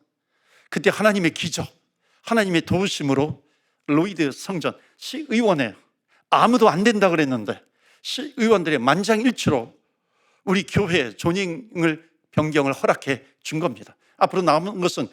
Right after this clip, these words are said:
조닝 변경이 허락이 됐지만 오피셜하게 성전이 건축된 다음에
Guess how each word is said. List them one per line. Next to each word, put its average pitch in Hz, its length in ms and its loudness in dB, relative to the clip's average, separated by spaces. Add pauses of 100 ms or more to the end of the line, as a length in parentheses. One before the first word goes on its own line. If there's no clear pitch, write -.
(160)
조닝 170 300 -2
변경이 160 400 -2
허락이 180 400 0
됐지만 151 440 -2 (420)
오피셜하게 170 540 0
성전이 185 340 0
건축된 165 580 -2
다음에 131 500 0